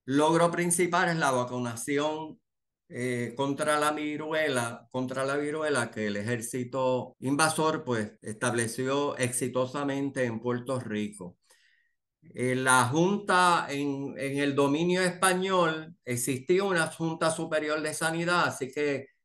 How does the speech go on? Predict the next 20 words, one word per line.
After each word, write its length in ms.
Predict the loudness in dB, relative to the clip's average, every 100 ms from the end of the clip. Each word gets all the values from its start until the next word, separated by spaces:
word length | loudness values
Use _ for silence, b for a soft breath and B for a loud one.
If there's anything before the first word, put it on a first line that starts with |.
| _
el 220 | -4 -2
modelo 880 | 2 2 2 2 2 2 4 4 2
colonial 840 | 0 -2 -2 0 0 2 0 -2 -4
estadounidense 1000 | -6 0 0 0 0 2 2 2 0 -2
continúa 800 | 0 0 0 0 0 0 2 0
con 180 | -2 -2
ese, 560 | -2 -4 -4 -4 -4 -4 -4
ese 540 | -4 -4 -2 -2 -4
modelo 680 | -4 -2 0 2 0 -4 -8 _ _
de 120 | -4
la 100 | -2
Junta 360 | -2 -2 -2 -4
Superior 540 | -4 -4 -4 -4 -4
de 240 | -4 -4 -4
Sanidad, 520 | -4 -2 0 -2 -2
pero 160 | 0 0
añadiendo 960 | 2 2 0 0 0 0 0 0 -2 B _
unas 300 | -4 -2 0
nuevas 360 | 0 0 0 -2
perspectivas 960 | -4 -4 -4 -6 -6 -4 -2 -2 -6